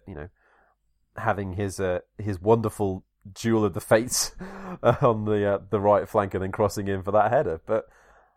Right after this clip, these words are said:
yeah, he just looks supremely confident.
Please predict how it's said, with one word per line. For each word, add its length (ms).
yeah, 440
he 460
just 380
looks 340
supremely 800
confident. 600